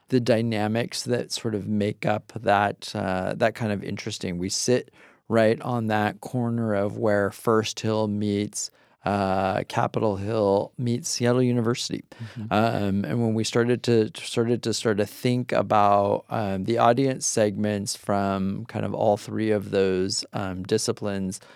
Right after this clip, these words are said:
Speaker 1: um, the students and the, and the, um,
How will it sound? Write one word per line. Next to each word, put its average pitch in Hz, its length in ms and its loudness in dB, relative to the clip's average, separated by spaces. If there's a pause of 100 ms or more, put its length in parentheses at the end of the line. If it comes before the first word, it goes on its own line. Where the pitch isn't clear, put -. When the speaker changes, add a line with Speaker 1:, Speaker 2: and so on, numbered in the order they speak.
(140)
Speaker 1:
um, 90 540 -2
the 98 120 0
students 117 540 0
and 101 200 0
the, 101 440 -2
and 101 340 -6
the, 98 440 -4
um, 95 480 -4